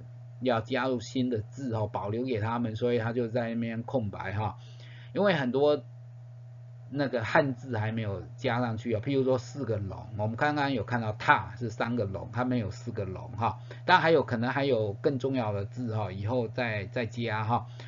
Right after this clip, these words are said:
好，那我们现在就是再重新读取一下，刚刚存起来，我们把整行整列删掉，你看一下那个整列那一列就没了哈，这样就比较干净，干净了哈。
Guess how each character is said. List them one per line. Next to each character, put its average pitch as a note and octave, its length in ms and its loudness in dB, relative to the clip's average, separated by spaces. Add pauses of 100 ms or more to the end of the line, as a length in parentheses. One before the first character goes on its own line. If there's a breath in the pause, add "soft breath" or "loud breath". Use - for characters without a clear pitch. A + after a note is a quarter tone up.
(220 loud breath)
好， D3+ 260 6 (160 loud breath)
那 G3 160 6
我 D#3+ 80 6
们 C#3+ 100 0
现 D#3 80 2
在 D3+ 120 4
就 C#3+ 160 4
是 C#3 100 -4
再 C#3+ 260 4
重 B2 220 2
新 C#3+ 220 0
读 A#2 260 -2
取 A#2+ 320 -4
一 G2 160 -4
下， A#2 180 2
刚 C3 180 -2
刚 C3+ 120 -2
存 A#2+ 240 0
起 A2+ 140 -4
来， G#2 80 0
我 A2+ 80 0
们 A#2 40 0
把 G#2+ 120 0
整 G2+ 180 -4
行 G2 320 -6 (100)
整 A#2+ 240 2
列 D3+ 280 6
删 C3+ 260 2
掉， B2+ 160 6
你 G#2+ 100 0
看 C3 200 2
一 - 20 2
下 C#3 80 4
那 C#3+ 100 2
个 C3 140 4
整 A2 240 -2
列 C3 220 4
那 C3 180 2
一 C3 40 0
列 B2+ 200 2
就 A#2 140 2
没 G2 260 -2
了 G2+ 140 0
哈， G#2 240 2
这 A#2+ 80 -2
样 B2 120 0
就 A#2 220 2
比 G2 80 -6
较 G#2 160 0
干 A2+ 300 -2
净， G2+ 420 -4 (100)
干 A#2+ 200 0
净 A#2+ 200 -2
了 F2+ 120 -6
哈。 A2+ 260 2